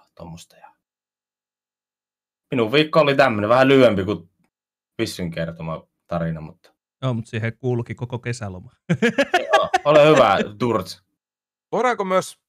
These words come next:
Speaker 3: rakkaat katsojat, kuuntelijat, hetki arvostaa tota Vladin päivitettyä mikki- ja valosetuppia? Kaikki tuntuu, että to-, pikkasen tullut
Speaker 1: <laughs>
Speaker 3: enemmän lisää tällaista ammattimaisuutta, eikä sit semmoista, että ollaan täällä niinku tälleen näin ja <laughs>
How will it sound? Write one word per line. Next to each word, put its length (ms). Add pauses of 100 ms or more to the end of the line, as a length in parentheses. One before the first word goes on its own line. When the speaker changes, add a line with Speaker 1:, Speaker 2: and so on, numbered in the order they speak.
(300)
Speaker 3:
rakkaat 400
katsojat, 420
kuuntelijat, 480
hetki 280
arvostaa 640
tota 400 (140)
Vladin 260
päivitettyä 720
mikki- 460
ja 160 (200)
valosetuppia? 1120 (260)
Kaikki 360 (120)
tuntuu, 300
että 180 (420)
to-, 340
pikkasen 360
tullut 260
Speaker 1:
<laughs> 40
Speaker 3:
enemmän 280 (160)
lisää 380
tällaista 360
ammattimaisuutta, 1000
eikä 160
sit 200
semmoista, 400 (140)
että 220
ollaan 360
täällä 280
niinku 240
tälleen 500
näin 260
ja 120 (180)
<laughs> 120